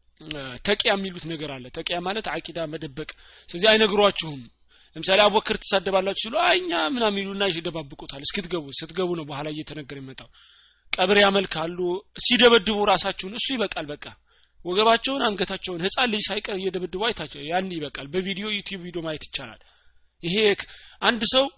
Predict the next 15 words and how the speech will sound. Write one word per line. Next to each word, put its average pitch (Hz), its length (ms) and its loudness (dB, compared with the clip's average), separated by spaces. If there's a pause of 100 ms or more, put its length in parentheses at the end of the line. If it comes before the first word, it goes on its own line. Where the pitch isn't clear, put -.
(220)
ምን 208 180 4
አሉ 214 180 10
አሊሞች 208 320 4
ሲናገሩ፣ 214 420 0 (200)
ካፊር 233 420 4 (680)
እነዚህን 240 500 4
አይቶ 269 320 4
ከእስልምና 247 500 0 (140)
መሮ-፣ 220 400 6
መሸሽ፣ 220 340 2 (120)
በቃ 202 220 0 (120)
እነሱን 220 380 0
ማለት 180 280 2
ብቻ 214 220 -2
ይበቃዋል። 135 440 -8